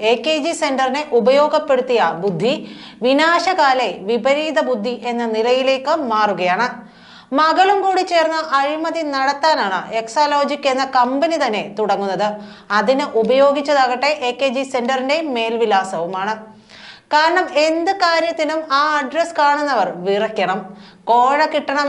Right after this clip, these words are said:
എന്നത് തന്നെയായിരുന്നു ലക്ഷ്യം. ആ ലക്ഷ്യമാണ് ഇപ്പോൾ തിരിഞ്ഞു കൊത്തുന്നത്. എക്സാലോജിക് ബംഗളൂരിൽ രജിസ്റ്റർ ചെയ്തത് എ കെ ജി സെന്ററിന്റെ മേൽവിലാസം ഉപയോഗിച്ചെന്നത്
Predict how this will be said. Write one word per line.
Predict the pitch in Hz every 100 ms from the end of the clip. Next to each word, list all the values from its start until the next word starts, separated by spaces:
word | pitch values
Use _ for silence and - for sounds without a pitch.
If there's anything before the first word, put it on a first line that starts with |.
| 269
എന്നത് | 269 269 262
തന്നെയായിരുന്നു | 247 285 320 233 208 185 180 202
ലക്ഷ്യം. | 208 240 226 - - - - - 285
ആ | 302 359
ലക്ഷ്യമാണ് | 359 349 392 392 349 285 214 214
ഇപ്പോൾ | 277 294 226 180 -
തിരിഞ്ഞു | 277 262 277 285 214
കൊത്തുന്നത്. | 208 208 202 233 247 - - - -
എക്സാലോജിക് | 208 - 269 262 269 262 285 233
ബംഗളൂരിൽ | 254 254 277 277 285 277 233
രജിസ്റ്റർ | 254 254 269 320 320
ചെയ്തത് | 285 285 254 240 233 - - 214 247
എ | 262
കെ | 320 311
ജി | 330 -
സെന്ററിന്റെ | 320 320 320 311 302 254
മേൽവിലാസം | 262 277 294 311 311 311 302 269
ഉപയോഗിച്ചെന്നത് | 285 294 302 311 311 285